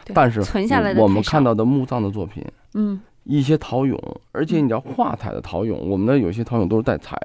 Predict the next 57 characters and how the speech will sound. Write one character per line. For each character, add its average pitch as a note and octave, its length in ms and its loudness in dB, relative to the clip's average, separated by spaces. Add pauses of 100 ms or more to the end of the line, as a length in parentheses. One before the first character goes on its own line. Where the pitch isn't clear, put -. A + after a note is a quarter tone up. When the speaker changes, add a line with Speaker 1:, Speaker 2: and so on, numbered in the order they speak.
Speaker 2:
的。 - 140 -6 (100)
Speaker 1:
嗯。 A3+ 440 -2
Speaker 2:
而 - 120 2
且 F3 120 4
有 A#2+ 140 4
些 A2+ 120 -4
东 C#3+ 180 4
西 B2+ 120 4
是 A2 80 -2
什 G2 120 -6
么， D2+ 220 0 (160)
画 F#3 220 2
到 C3+ 120 6
出 D#3+ 240 -2
色 E3 160 2
到 G#2 120 2
什 G#2 120 -2
么 C3 80 2
程 F#2+ 240 -4
度， E2+ 240 0
叹 B2+ 340 0
为 F2 120 -2
观 F2+ 260 -4
止。 - 80 -12 (160)
咱 A#2 140 -2
们 C#3 220 -2
老 F#2+ 260 -4
看 - 220 -4
那 B2+ 80 -2
些 C3 200 -4 (120)
很 A2 240 -2
饱 G#2 200 -2
满 A#2+ 240 0
丰 E3 240 -2
腴 D3 140 -2
的 D3 100 -2
那 C3 160 0
些 B2 100 -2
美 B2+ 220 2
女 A2 160 0
像， A#2+ 240 -2 (220)
Speaker 1:
嗯。 - 60 -6
Speaker 2:
就 A#2 60 0
是 A2+ 60 -4
陶 A#2+ 200 0
俑 E3 120 2
里 E3+ 80 0
面 G2+ 100 -2
咱 A#2 100 0
们 D#3 40 0
老 A2 160 -2
看 D3+ 180 -2
到 A#2 160 0
嘛， F#2+ 160 -4 (160)
不 D#3 100 -8
管 B2 160 2
是 A2 300 -2